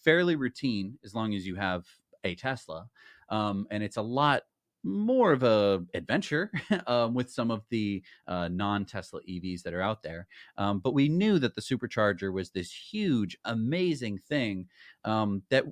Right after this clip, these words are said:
you know, all the way back in twenty sixteen could convince people,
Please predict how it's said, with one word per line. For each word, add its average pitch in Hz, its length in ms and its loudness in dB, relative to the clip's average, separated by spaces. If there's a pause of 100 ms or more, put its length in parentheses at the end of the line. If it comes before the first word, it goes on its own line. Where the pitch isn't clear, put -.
(160)
you 123 100 4
know, 101 120 2
all 127 260 2
the 147 40 4
way 147 120 4
back 139 240 2
in 123 80 -2
twenty 127 220 0
sixteen 139 560 -2
could 123 200 -4
convince 131 460 2
people, 101 500 -2